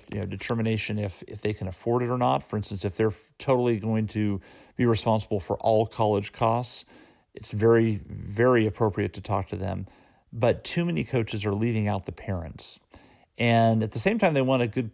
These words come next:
they want good communication with the parents. And I get asked all the time, "So what do we talk to parents about?" Um, if, if, Dan, you're saying we should really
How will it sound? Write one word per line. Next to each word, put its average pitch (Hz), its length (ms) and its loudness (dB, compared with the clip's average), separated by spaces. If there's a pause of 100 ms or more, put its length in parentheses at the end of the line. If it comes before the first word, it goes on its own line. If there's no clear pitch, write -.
(120)
they 117 100 0
want 156 200 0
good 127 200 -4
communication 127 520 -2
with 107 100 -4
the 95 60 -4
parents. 95 440 -6
And 110 100 2
I 113 100 2
get 127 140 2
asked 110 280 2
all 104 100 0
the 101 80 -4
time, 127 280 -2
"So 107 140 -4
what 110 180 0
do 165 60 2
we 185 100 -2
talk 139 280 -8
to 113 80 -8
parents 135 420 -4
about?" 90 400 -4 (600)
Um, 80 480 -2 (100)
if, 117 260 -4
if, - 460 -4 (120)
Dan, 113 280 -2
you're 113 100 -2
saying 110 280 0
we 110 100 0
should 101 320 -2
really 110 420 4